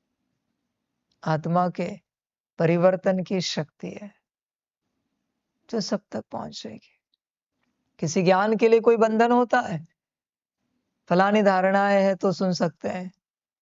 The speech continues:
फलानी नहीं है तो नहीं सुन सकते, इसके लिए कोई बंधन नहीं।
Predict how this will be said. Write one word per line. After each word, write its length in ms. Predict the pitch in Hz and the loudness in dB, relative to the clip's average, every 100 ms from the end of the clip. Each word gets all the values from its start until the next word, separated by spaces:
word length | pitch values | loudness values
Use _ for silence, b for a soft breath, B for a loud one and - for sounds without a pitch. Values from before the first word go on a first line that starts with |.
| _ _ _ _ _ _ _ _ | _ _ _ _ _ _ _ _
फलानी 420 | 170 185 190 190 | 0 2 2 2
नहीं 220 | 185 185 | 2 2
है 240 | 196 180 147 _ _ | 0 0 -4 _ _
तो 80 | 160 | -4
नहीं 180 | 156 165 | 0 0
सुन 200 | 180 165 | -2 -4
सकते, 360 | 180 - - | -6 -10 -14
इसके 360 | - 180 - 202 | -8 -8 -4 -2
लिए 120 | 196 | -2
कोई 220 | - 165 | -2 -2
बंधन 440 | 156 143 139 143 - | -2 -4 -6 -12 -16
नहीं। 160 | - | -20